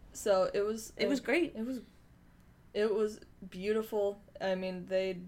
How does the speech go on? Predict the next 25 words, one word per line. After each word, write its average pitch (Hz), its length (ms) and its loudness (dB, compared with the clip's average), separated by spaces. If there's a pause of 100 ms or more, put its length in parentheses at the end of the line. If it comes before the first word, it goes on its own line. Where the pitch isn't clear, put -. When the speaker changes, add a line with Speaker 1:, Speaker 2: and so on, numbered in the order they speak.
(120)
Speaker 1:
they 190 160 -2
did. 185 480 2 (120)
And 185 280 2 (200)
rest 202 340 4
in 202 100 -2
peace, 202 500 -2 (560)
Rey 196 340 12
Erso 202 600 8
theories. 190 640 2 (260)
Speaker 2:
Thank 208 140 4
Speaker 1:
Rest 214 220 8
in 226 80 6
Speaker 2:
God. 196 300 10
Speaker 1:
peace, - 300 0 (380)
the 202 300 6
Rogue 202 340 10
One 202 280 6
cast 202 400 4
is 202 140 -2
the 196 80 0
Knights 190 260 2
of 190 100 -6
Ren. 190 220 2 (480)
Like, 226 300 8 (220)
Speaker 2:
Gosh. - 500 -12